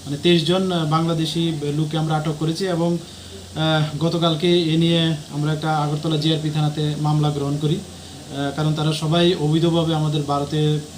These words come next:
ভূখণ্ডে প্রবেশ করে এবং, আহ, তারা সবাই একে একে বলছে যে তারা চেন্নাই যাবে কাজের সন্ধানে, এরকম বলছে। তো যাই হোক, আমরা এই সুবাদে একটা মামলা নিয়েছি এবং এটা তদন্ত শুরু হয়েছে।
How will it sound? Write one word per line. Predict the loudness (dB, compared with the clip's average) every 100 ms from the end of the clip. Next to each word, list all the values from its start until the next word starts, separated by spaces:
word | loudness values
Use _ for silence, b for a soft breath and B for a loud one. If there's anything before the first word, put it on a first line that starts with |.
| -10 -6
ভূখণ্ডে | -4 0 0
প্রবেশ | 0 -2 -2
করে | -2 -2
এবং, | 0 0 -2
আহ, | -6 -16 -18 -16 -4 -2 0 -2 -2
তারা | 0 0
সবাই | 2 2 4 4
একে | 2
একে | -2 0
বলছে | -2 -2 -2
যে | -2
তারা | 0 -2
চেন্নাই | 0 2 2 2
যাবে | 0 -4 -8 -10 -12 -10
কাজের | -6 -6
সন্ধানে, | -6 -6 -6
এরকম | -6 -6 -8
বলছে। | -8 -10 -10
তো | -2
যাই | 0
হোক, | 0 -2 B B B -6
আমরা | 0 2
এই | 2
সুবাদে | 0 -2 -2
একটা | 0 0
মামলা | 0 2 2
নিয়েছি | 0 0 -2
এবং | -2 -2
এটা | -4 -2
তদন্ত | -2 0 0 -2
শুরু | -2 0
হয়েছে। | 2 2 2